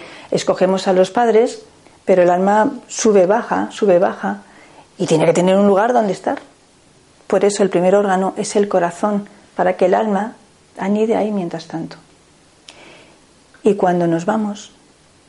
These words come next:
cuando pasamos de plano, justo en el momento de decir adiós, es el corazón el último que se va. Primero es el cerebro, después el corazón, porque como es el alma, va dirigiendo. Tú te vas ahora, tú después,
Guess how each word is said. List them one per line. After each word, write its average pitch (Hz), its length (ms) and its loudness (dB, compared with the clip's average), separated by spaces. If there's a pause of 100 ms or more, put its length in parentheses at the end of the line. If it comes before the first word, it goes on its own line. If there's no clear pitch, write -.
(240)
cuando 170 240 -8
pasamos 214 400 -2
de 233 100 2
plano, 156 360 -6 (580)
justo 220 260 0
en 220 60 2
el 202 60 2
momento 190 280 0
de - 60 2
decir 370 240 0
adiós, 180 400 -2 (100)
es - 160 -10
el 240 140 -2
corazón 190 560 -4 (140)
el 208 160 4
último 226 400 0
que 185 100 -8
se 180 180 -2
va. 175 200 0 (160)
Primero 214 300 2
es 247 120 -6
el 240 80 -4
cerebro, 160 480 -2 (420)
después 190 360 0
el 202 100 0
corazón, 170 540 -2 (720)
porque 185 240 -4
como 180 220 -4
es 202 100 -8
el 220 140 0
alma, 185 300 -4 (440)
va 170 60 -4
dirigiendo. 185 600 -6 (640)
Tú - 120 -2
te 190 100 0
vas 180 240 -2
ahora, 196 460 -2
tú - 80 -8
después, 190 500 -10